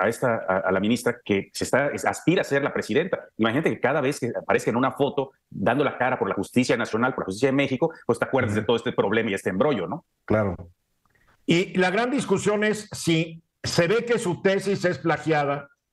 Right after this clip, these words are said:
Speaker 3: si se le puede retirar o no el título de licenciada en Derecho. Hay puntos de vista muy encontrados. Hay quienes dicen que no, porque la aprobaron y la aprobaron en firme, eh, pero hay otros que dicen que sí, porque la aprobaron, pero con base en una tesis, pues, que no hizo.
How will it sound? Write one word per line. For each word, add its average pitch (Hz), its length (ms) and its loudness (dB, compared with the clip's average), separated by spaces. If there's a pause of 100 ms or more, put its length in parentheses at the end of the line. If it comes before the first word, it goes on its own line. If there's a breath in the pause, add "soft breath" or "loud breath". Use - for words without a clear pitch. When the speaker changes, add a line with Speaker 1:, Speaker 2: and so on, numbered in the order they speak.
(140)
Speaker 3:
si 190 160 2
se 196 120 2
le 185 120 2
puede 220 260 2
retirar 185 640 0
o 156 140 0
no 175 380 0
el 143 280 -4
título 180 440 0
de 143 120 -2
licenciada 131 560 0
en 127 80 -2
Derecho. 117 440 -2 (300 soft breath)
Hay 202 140 4
puntos 226 600 0
de 170 100 2
vista 208 260 0
muy 220 120 2
encontrados. 185 600 0
Hay 202 100 2
quienes 202 240 0
dicen 202 300 0
que 156 120 0
no, 185 360 0 (160)
porque 147 240 0
la 151 80 2
aprobaron 185 560 2
y 175 40 -2
la 147 80 0
aprobaron 156 380 0
en 139 120 -4
firme, 233 560 2 (260)
eh, 151 260 2
pero 151 420 -2 (140)
hay 180 140 2
otros 202 240 0
que 185 100 0
dicen 202 320 -2
que 156 140 0
sí, 247 460 -2 (160)
porque 156 240 0
la 160 80 2
aprobaron, 175 460 0
pero 170 160 0
con 156 160 -2
base 196 220 0
en 180 60 -2
una 180 180 0
tesis, 175 680 -4
pues, 143 140 -2
que 156 100 2
no 156 140 2
hizo. 240 580 0